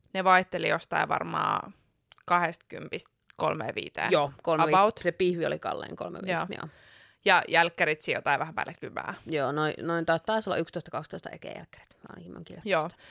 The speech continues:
Speaker 1: mutta tosiaan sai menu, ja menu maksoi tää menu Chateaubriand, joka taisi olla
Speaker 2: Se oli kallein.
Speaker 1: se oli kallein, niin se oli viisikymmentäkahdeksan
Speaker 2: Joo,
Speaker 1: euroa.
Speaker 2: kyllä.
Speaker 1: Et mun mielestä siis niin kun hintalaatusuhde, mun mielestä muuten oikein erinomainen,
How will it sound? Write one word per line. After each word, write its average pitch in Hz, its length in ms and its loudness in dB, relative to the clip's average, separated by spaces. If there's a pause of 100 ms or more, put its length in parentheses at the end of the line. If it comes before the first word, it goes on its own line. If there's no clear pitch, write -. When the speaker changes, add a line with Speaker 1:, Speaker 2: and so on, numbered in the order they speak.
(140)
Speaker 1:
mutta 233 220 2
tosiaan 269 340 2
sai 226 140 4
menu, 240 280 2
ja 196 100 2
menu 220 320 2
maksoi 175 340 0
tää 165 400 0
menu 170 340 -2
Chateaubriand, 170 840 -2
joka 170 240 -2
taisi 156 280 0
olla 107 220 -2 (260)
Speaker 2:
Se 185 100 -8
oli 170 80 -4
kallein. 165 300 -4
Speaker 1:
se 165 40 0
oli 156 100 -2
kallein, 139 500 0
niin 175 80 -10
se 180 100 -4
oli 160 120 -2
viisikymmentäkahdeksan 156 680 -6
Speaker 2:
Joo, 135 120 2
Speaker 1:
euroa. 185 260 -4 (100)
Speaker 2:
kyllä. 254 200 -2 (360)
Speaker 1:
Et 196 120 -2
mun 220 180 -2
mielestä 247 240 2
siis 226 160 -2
niin 214 180 -4
kun 202 300 -2 (1040)
hintalaatusuhde, 180 1080 4 (1200)
mun 202 200 -2
mielestä 196 280 0
muuten 233 360 6
oikein 156 300 4
erinomainen, 156 520 0